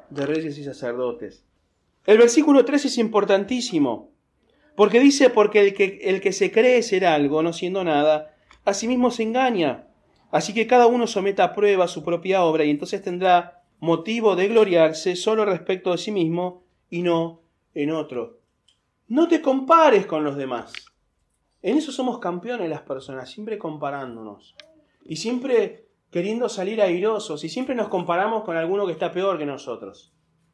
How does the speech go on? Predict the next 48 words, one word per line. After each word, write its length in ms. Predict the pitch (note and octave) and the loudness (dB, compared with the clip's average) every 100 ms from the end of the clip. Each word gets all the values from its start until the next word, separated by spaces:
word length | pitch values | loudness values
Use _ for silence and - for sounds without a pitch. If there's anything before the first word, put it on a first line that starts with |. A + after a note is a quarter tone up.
| _ | _
¿Eh? 200 | - D#3 | -14 -12
Yo 140 | F3+ F#3 | -10 -6
tengo 220 | G#3+ G#3+ | -4 -4
un, 100 | G#3 | -6
un 200 | F#3+ F#3 | -4 -2
amigo 680 | F3+ G#3+ A#3 F#3+ G#3+ A3 - _ _ _ _ | -2 -2 -4 -2 -2 -4 -16 _ _ _ _
que 100 | D#3+ | -2
le 80 | E3+ | 0
gustaba 400 | E3+ E3+ A3 G#3 | 0 0 0 0
salir 300 | G3 F#3 G3+ | 0 -2 -2
conmigo, 400 | G3 F#3 A3 F#3+ | -2 -2 -2 -2
íbamos 300 | E3+ D#3 D#3 | -2 -4 -4
a 60 | D3 | -4
bailar, 420 | C#3+ F3+ F#3+ F3 | -2 2 2 4
al 120 | D3+ | 2
boliche, 500 | D3+ F#3+ G#3+ - F3 | -2 -4 -8 -8 -8
todo, 500 | E3+ G#3+ G#3 B3 - - _ _ _ _ _ _ _ | -4 -2 -2 -4 -6 -20 _ _ _ _ _ _ _
porque 640 | E3 D#3+ E3 D#3 D3+ C#3+ C#3 | 0 0 -2 -2 0 -2 -2
yo 100 | G#3+ | 0
era 100 | A3 | 2
más 160 | F#3 | 0
feo 240 | B3+ A#3+ F#3 | 0 0 0
que 160 | D#3 B2+ | -2 -4
él. 220 | A2+ - - _ | -6 -14 -20 _
Entonces 300 | - F#3+ B3+ | -6 -2 2
él 100 | A#3 | 2
quedaba 280 | G3+ G#3+ G#3+ | 4 6 6
como 180 | F#3+ F3 | 6 2
el 60 | |
fachero, 760 | E3+ F3 E3+ A3+ E3+ C#3 - - - - _ - | 2 -2 2 2 4 0 -4 -12 -20 -20 _ -10
¿viste? 340 | E3 F3 F3+ | -8 -2 -2
Si 120 | D#3 G3+ | 0 0
íbamos 260 | G#3+ F#3+ | 0 0
a 60 | F3 | 0
hablar 180 | G3 G3 | 2 2
a 80 | |
las 160 | G3 G#3+ | 2 0
chicas, 320 | G#3+ A3 B3 | -4 -2 0
y 60 | F3+ | 0
él 40 | |
era 100 | F#3 | 0
el 100 | F3+ | 0
fachero, 640 | F3 F3+ F3+ F3 F3 F3 E3 | 0 -2 0 -2 0 0 0
el 80 | D#3 | -2
pintón, 500 | D3+ D#3+ F3+ F3 E3 | -6 -2 0 0 -2
qué 60 | |
sé 100 | F3+ | -4
yo, 280 | F#3+ F#3+ | -2 0